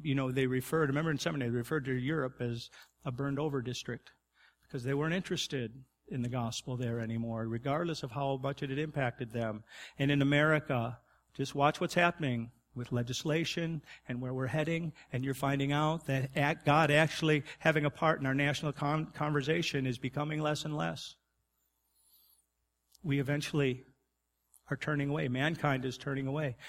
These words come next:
See, God let one nation handle it. One nation couldn't. It, God's opened it up to all the nations of the earth. We turn our backs on that. Finally, I think, I've looked at it this way. We all had an excuse. Israel could say, "Well, we were just little and we liked what was around us."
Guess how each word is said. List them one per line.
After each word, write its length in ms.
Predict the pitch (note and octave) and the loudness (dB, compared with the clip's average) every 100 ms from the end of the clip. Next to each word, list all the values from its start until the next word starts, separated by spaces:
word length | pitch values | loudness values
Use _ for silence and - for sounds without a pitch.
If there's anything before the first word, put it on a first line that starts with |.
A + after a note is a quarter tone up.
| - | -10
See, 200 | - F3+ | 4 8
God 240 | D#3 F3 | 10 12
let 180 | D#3+ F3 | 12 10
one 200 | E3 F3 | 8 8
nation 360 | E3 G3+ - E3+ | 10 10 8 6
handle 340 | D#3 D3 C#3 | 6 6 6
it. 80 | D#3 | 6
One 160 | C#3+ D3+ | 6 8
nation 300 | D#3+ D#3 D#3+ | 8 6 4
couldn't. 260 | - G3 | 4 6
It, 120 | C#3+ C3 | 4 10
God's 300 | D#3+ E3+ D#3 | 12 12 8
opened 300 | E3+ F3 F3 | 6 6 8
it 80 | |
up 160 | F3+ F#3+ | 8 8
to 80 | F3+ | 8
all 140 | E3+ | 8
the 100 | F3+ | 8
nations 360 | F3+ F#3 F#3 F3+ | 8 8 6 4
of 100 | E3+ | 6
the 140 | F3 | 8
earth. 260 | G3+ F#3 - - - | 10 8 4 -14 -2
We 120 | C#3+ | 2
turn 280 | C#3 D#3+ D3+ | 4 4 6
our 140 | D3+ D3 | 4 6
backs 380 | D3+ D#3 - | 6 6 6
on 180 | D#3 D#3 | 2 4
that. 280 | E3 D#3 C#3+ - - _ _ | 6 4 4 -6 -16 _ _
Finally, 460 | - E3 F#3+ F#3 C#3+ | 2 6 8 8 8
I 120 | C#3+ | 8
think, 240 | - D#3+ | 6 6
I've 160 | E3 C3+ | 6 4
looked 160 | D#3 | 4
at 140 | F3 F3 | 4 2
it 100 | F3 | 4
this 220 | F3 - | 2 4
way. 360 | D3+ C3+ C3 B2+ - _ _ _ _ _ _ _ _ _ | 2 2 0 -4 -12 _ _ _ _ _ _ _ _ _
We 140 | D#3 E3 | 4 8
all 140 | E3 | 8
had 180 | F3 E3+ | 8 6
an 60 | |
excuse. 640 | E3+ - F3+ F#3 D3 - - _ - | 2 2 6 6 6 -2 -10 _ -2
Israel 320 | C3+ E3 D3+ | 0 2 0
could 140 | C#3 | -2
say, 140 | - C3+ | -4 -4
"Well, 220 | C#3+ C#3+ | -2 0
we 100 | D3 | 2
were 120 | C#3 | 2
just 200 | C3 - | 0 -2
little 300 | D#3 D#3+ C3+ | 2 2 2
and 100 | C3 | 2
we 80 | C#3 | 0
liked 240 | C#3+ C#3+ | 0 -2
what 100 | - | -4
was 140 | D3 B2+ | -6 -4
around 420 | C#3+ D3+ D#3+ D3 | -4 -2 -4 -2
us." 460 | C3 B2+ - - | -4 -4 -10 -14